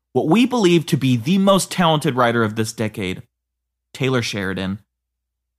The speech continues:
Wind River is a ride.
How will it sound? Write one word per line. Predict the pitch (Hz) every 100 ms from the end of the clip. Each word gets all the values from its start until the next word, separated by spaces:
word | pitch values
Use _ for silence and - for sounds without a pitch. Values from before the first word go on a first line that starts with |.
| _ _ _
Wind | 107 135 139
River | 120 113 113 104
is | 104 104 101 101 - _ _ _ _ -
a | 117
ride. | 107 110 127 117 117 117 117